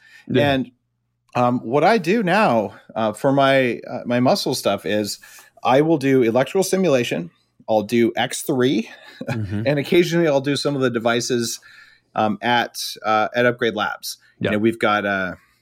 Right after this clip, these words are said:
Speaker 2: uh, we've got a machine called the Cheat Machine, uh, but they're all based on a similar principle.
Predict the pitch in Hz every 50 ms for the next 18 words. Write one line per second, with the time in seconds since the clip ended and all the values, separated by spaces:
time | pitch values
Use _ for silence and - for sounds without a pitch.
0 | _ _ _ _ _ _ - - 101 101 90 107 104 - 120 113 110 107 107 101
1 | - - 120 110 107 107 110 110 - - 107 - 120 107 90 98 - - - 110
2 | 90 110 107 - 113 107 107 110 104 - _ - - - _ _ _ - - 92
3 | 95 - - - 131 - 151 160 185 139 131 151 151 - - 139 123 120 113 -
4 | - 147 135 131 117 110 101 92 - - 208 233 226 - - 143 92 98 90 92
5 | 92 -